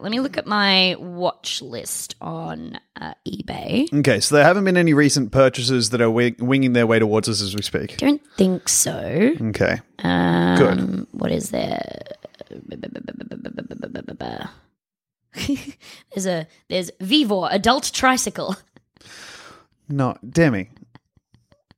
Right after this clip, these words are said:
Speaker 2: You have a bicycle.
Speaker 1: But I want an adult tricycle. I think it would be funny.
Speaker 2: Yeah, can you show me the adult tricycle?
Speaker 1: Yeah, hold on.
Speaker 2: There's just man and woman fucking on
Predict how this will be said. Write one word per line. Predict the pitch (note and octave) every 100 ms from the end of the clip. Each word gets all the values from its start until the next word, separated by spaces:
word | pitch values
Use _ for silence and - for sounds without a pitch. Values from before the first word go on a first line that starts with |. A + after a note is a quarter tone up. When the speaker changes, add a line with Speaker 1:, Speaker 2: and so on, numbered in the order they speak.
| _ _ -
Speaker 2:
You | D#3 F3
have | E3
a | C#3+
bicycle. | B2+ C3+ C3 B2+ G2+ E2 G#2+ _ _ _ _ _ _ - - -
Speaker 1:
But | G3+
I |
want | G3+ G#3+
an | G#3 F#3+
adult | - F3 F#3 -
tricycle. | F#3 E3+ - - - _ _ _ _ _ _ _ _ _ -
I |
think | A#3
it | A3
would | G3+
be | G3
funny. | G#3+ F3+ E3 - _ _ _ _ _ -
Speaker 2:
Yeah, | D3 D#3 D3 -
can | D3+
you | D3
show | E3
me | D#3+
the | D3+
adult | D#3 C#3+ C#3
tricycle? | D3 C3+ - D#3 C#3+
Speaker 1:
Yeah, | -
hold | - -
on. | - - _ _ _ _ _ _ _ _ _ _ _ _ _ _ _ _ _ _
Speaker 2:
There's | A2+
just | G#2 G#2
man | G2+
and | G2+
woman | G2+ G2+
fucking | - G2+ - A2
on | F#2+ A2